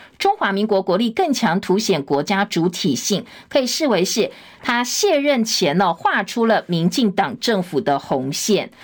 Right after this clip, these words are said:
绿营立委认为还蛮稳健的，蓝营说我只听到口号。而国庆谈话呢，大陆学者说，呃，如果你回避两岸同属一个中国政治基础的话，任何期待跟橄榄枝都是假的哦，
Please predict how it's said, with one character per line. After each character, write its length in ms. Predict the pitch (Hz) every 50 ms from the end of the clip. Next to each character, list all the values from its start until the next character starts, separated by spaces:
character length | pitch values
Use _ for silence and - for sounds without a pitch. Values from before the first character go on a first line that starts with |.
| - - - -
绿 140 | 330 403 381
营 60 | 381
立 80 | 392 392
委 120 | 302 214
认 140 | 240 311 311
为 120 | 277 247
还 220 | 247 - - 240 277
蛮 220 | 359 311 277 302
稳 160 | 302 247 190
健 280 | 180 - 339 311 269 233
的， 200 | 214 202 175 -
蓝 220 | - 175 160 165 190
营 80 | 208
说 160 | 220 - 220 214
我 160 | 196 190 190
只 120 | - 170
听 220 | 139 - - 196 196
到 160 | 208 190 165
口 320 | 165 - - - 117 -
号。 320 | - - - - - - - - - - - -
而 240 | - 185 196 214 226
国 200 | 220 220 185 -
庆 240 | - - 294 277 240
谈 240 | 233 - 175 185 214
话 140 | - 294 247
呢， 120 | 214 196 196
大 240 | 196 - 403 359
陆 180 | 339 349 330 277
学 220 | 240 - 160 151
者 180 | 180 - 175 143
说， 320 | - - - 196 196 208 220 - - - - - - -
呃， 280 | - - 302 - 190 -
如 160 | 202 254 359
果 160 | 381 381 294
你 100 | 233 190
回 300 | 190 - - - 160 170
避 220 | 196 - 302 285 220
两 200 | 196 190 156 151
岸 180 | 180 220 214
同 160 | 202 - 180 190
属 160 | 190 202 151
一 80 | 156
个 120 | 165 196 190
中 240 | 180 - 220 220 220
国 180 | 185 151 160
政 180 | 240 - 226 208
治 140 | 190 196 185
基 180 | 175 196 202
础 160 | 190 - 180
的 140 | 131 143 135
话， 180 | - 226 190 143 -
任 160 | 254 392 359
何 100 | 302 220
期 160 | 226 226 -
待 160 | 214 226 262 240
跟 180 | 240 269 285 277
橄 160 | 202 165 202
榄 160 | 226 180 165
枝 160 | 175 - 196
都 120 | 202 294 320
是 140 | 339 349
假 260 | 262 - - 185 156 160
的 100 | - -
哦， 180 | - 214 180 -